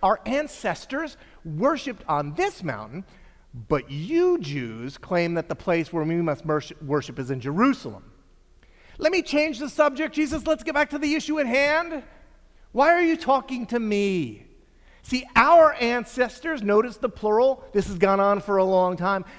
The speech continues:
They worshiped on this mountain here. We've been doing it for nearly eight hundred years. This is what I've been taught. This is what's important to my background.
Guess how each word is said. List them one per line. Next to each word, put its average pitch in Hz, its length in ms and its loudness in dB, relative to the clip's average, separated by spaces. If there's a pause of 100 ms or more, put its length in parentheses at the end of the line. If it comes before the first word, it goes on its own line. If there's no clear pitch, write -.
They 254 200 2
worshiped 349 500 2
on 311 140 4
this 311 180 -2
mountain 269 340 0
here. 311 160 -2
We've 233 160 -2
been 233 160 -2
doing 339 300 2
it 330 140 -4
for 208 160 -2
nearly 285 440 0
eight 240 280 -2
hundred 220 400 -2
years. 214 340 0 (320)
This 226 420 0
is 208 200 -6
what 190 160 4
I've 233 400 6
been 208 160 -2
taught. 196 460 4 (220)
This 214 360 2
is 220 160 -6
what's 240 180 0
important 233 520 0
to 185 80 0
my 220 320 2
background. 185 760 0